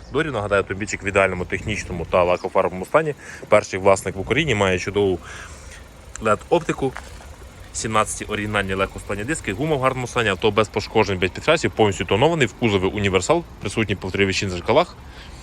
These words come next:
Має один з найбільших в своєму класі міських багажників в ідеальному стані. Нагадаю, лакофарбовий стан автомобіля без зауважень взагалі. Переходимо до заднього ряду.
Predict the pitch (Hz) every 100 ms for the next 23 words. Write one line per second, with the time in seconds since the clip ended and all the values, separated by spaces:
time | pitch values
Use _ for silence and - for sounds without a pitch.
0 | - - 107 107 104 107 117 113 98 113
1 | 101 104 95 104 101 98 104 - 104 98
2 | 107 98 120 170 165 147 139 - - -
3 | - - - - - - - 127 127 127
4 | 120 113 127 117 104 - - - - -
5 | - - - - - - - - - -
6 | - - 107 110 113 107 104 98 117 110
7 | 95 92 101 90 95 98 156 151 - 92
8 | 101 95 95 104 135 107 80 82 117 123
9 | 87 73 95 101 107 98 92 87 92 -
10 | - - - 98 98 98 113 151 165